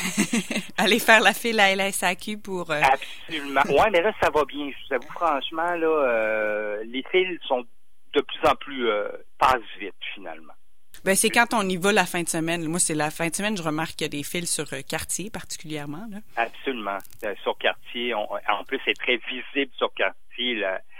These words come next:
Speaker 2: la file, la succursale est plus petite, ce qui fait en sorte que c'est sûr qu'on peut avoir moins de gens à l'intérieur. Euh, si vous êtes en télétravail,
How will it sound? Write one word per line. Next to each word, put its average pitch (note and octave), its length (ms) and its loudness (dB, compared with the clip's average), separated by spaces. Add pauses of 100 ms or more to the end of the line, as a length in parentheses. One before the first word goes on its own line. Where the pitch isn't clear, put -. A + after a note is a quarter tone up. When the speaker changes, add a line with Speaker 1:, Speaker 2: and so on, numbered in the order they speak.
(280)
Speaker 2:
la F#2+ 140 -2
file, D3 260 -8
la C#3 140 -4
succursale - 520 -6
est A2 140 -4 (100)
plus - 220 -12
petite, - 240 -6 (400)
ce - 60 -14
qui - 180 -14
fait A#2+ 60 -4
en G#2 160 -4 (100)
sorte A#2+ 220 -6
que G#2+ 120 -10
c'est G#2 140 -10
sûr B2+ 120 -10
qu'on G#2+ 140 -8
peut A2 140 -4
avoir G#2+ 220 2
moins G#2+ 240 -6
de G#2 80 -10
gens A2 140 -4
à A2+ 60 -2
l'intérieur. G#2 840 -4 (600)
Euh, G2+ 440 -4 (240)
si C3 80 -10
vous A#2 120 -6
êtes B2 120 2
en B2 100 4
télétravail, A#2+ 840 0